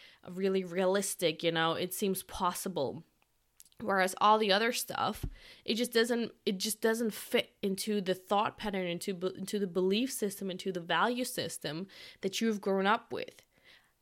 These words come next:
Even though maybe on the inside, you know, you are, you're, you're, you were born <laughs> to be, like, an amazing teacher or an amazing coach or an amazing, um,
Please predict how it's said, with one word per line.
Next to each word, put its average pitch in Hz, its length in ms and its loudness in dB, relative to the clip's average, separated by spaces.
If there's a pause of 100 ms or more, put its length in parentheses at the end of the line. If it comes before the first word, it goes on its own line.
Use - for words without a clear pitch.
(280)
Even 269 340 4
though 214 180 8
maybe 208 400 4
on 214 200 4
the 208 180 2
inside, 165 460 2
you 170 80 -2
know, 175 420 2 (640)
you 269 720 4 (100)
are, 214 500 4 (600)
you're, 208 240 6 (100)
you're, 202 220 -4
you 214 160 -2
were 220 160 8
born 214 560 4
<laughs> 220 220 0
to 226 140 -2
be, 233 200 2
like, 214 280 2 (460)
an 214 120 2
amazing 226 500 4
teacher 190 600 0 (300)
or 214 200 4
an 226 80 2
amazing 226 680 2
coach 247 580 2
or 196 160 0
an 208 120 0
amazing, 220 840 2 (440)
um, 196 600 4